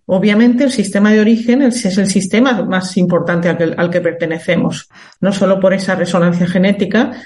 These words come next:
sino porque habitualmente nuestra personalidad se ha formado rodeado de nuestro sistema de origen, ro-, rodeado de nuestros padres, rodeando, rodeado de nuestros hermanos, y eso incide muchísimo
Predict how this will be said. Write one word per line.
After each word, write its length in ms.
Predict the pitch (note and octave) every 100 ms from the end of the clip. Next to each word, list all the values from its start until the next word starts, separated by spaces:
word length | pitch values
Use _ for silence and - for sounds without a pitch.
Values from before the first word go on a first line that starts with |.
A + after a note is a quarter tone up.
| - _
sino 340 | - F3 F3
porque 580 | E3+ E3+ F3+ F3 F3 - _
habitualmente 1120 | F#3 G3+ G3 F#3+ F#3 G#3 A3 A3 A3+ - - - _
nuestra 400 | F#3 G3+ G3 F#3+
personalidad 640 | F#3+ F3 F3 F3 E3+ F#3 A3
se 180 | - G#3
ha 80 |
formado 840 | G#3 G#3 G3 G3+ G#3 G#3+ G#3+ C4+ - - - _ _
rodeado 640 | G#3+ F#3 F#3 E3 E3+ G3+ C#4
de 80 |
nuestro 240 | F#3+ F3+ E3+
sistema 360 | E3+ - E3
de 60 | F3
origen, 400 | F#3 B3 A3 F3
ro-, 300 | D3 D3+ D#3+ D#3
rodeado 440 | D3+ E3 E3 E3+
de 80 | F#3
nuestros 320 | F#3 F#3 F3+
padres, 500 | F3+ A3 A3 G#3+ G#3+
rodeando, 580 | G#3 D#3+ D#3 F#3 F3+ F3+ F3+ - _
rodeado 440 | - F#3 F3 F3 F3+
de 80 | F3+
nuestros 320 | F3+ F3+ F3+
hermanos, 520 | F#3 G3+ A3 A#3 - - _
y 200 | - F3+
eso 200 | F#3+ F#3
incide 640 | G#3 G#3+ G3+ G3+ G3 A3 A3+
muchísimo 920 | E3+ F3+ F3 - G#3+ - A3 G#3 D#4+